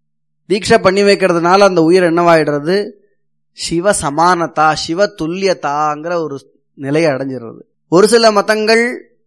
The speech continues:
சிவபெருமான் இருக்கக்கூடிய உலகத்திலே போய் சேருவதுதான் முக்தின்னு சொல்றது. ஒரு சில உயிர்கள் பெருமானுடைய அருகிலே போய் இருக்கிறது தான் முக்தின்னு சொல்றது.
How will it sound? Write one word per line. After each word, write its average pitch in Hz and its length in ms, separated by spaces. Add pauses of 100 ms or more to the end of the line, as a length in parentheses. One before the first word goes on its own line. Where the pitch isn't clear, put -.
(300)
சிவபெருமான் 220 760
இருக்கக்கூடிய 190 600
உலகத்திலே 208 840
போய் 208 320
சேருவதுதான் 190 800
முக்தின்னு 170 360
சொல்றது. 143 760 (1500)
ஒரு 185 180
சில 214 220 (1200)
உயிர்கள் 220 720
பெருமானுடைய 208 640
அருகிலே 226 600
போய் 202 280
இருக்கிறது 185 420
தான் 190 200
முக்தின்னு 160 420
சொல்றது. 139 640